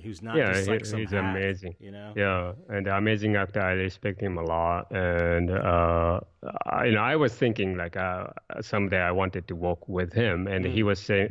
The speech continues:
Speaker 2: thinking the same thing.
Speaker 1: How cool is that? That's amazing,
Speaker 2: Yeah.
Speaker 1: man.
Speaker 2: So,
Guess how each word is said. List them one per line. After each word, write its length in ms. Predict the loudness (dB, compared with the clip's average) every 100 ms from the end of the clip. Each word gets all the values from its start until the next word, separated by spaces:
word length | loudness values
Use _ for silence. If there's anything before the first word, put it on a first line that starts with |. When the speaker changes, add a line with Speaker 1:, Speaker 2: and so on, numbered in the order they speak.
| -2
Speaker 2:
thinking 200 | -2 -2
the 80 | -2
same 240 | 0 0
thing. 280 | 2 2 0 -8 -12
Speaker 1:
How 140 | -10 -10
cool 320 | -8 -6 -6
is 100 | -6
that? 300 | -6 -6 -8
That's 180 | -12 -8
amazing, 280 | -2 2 4
Speaker 2:
Yeah. 260 | 4 2 0
Speaker 1:
man. 260 | -6 -12 -16 _ _ _
Speaker 2:
So, 600 | 0 2 4 2 -2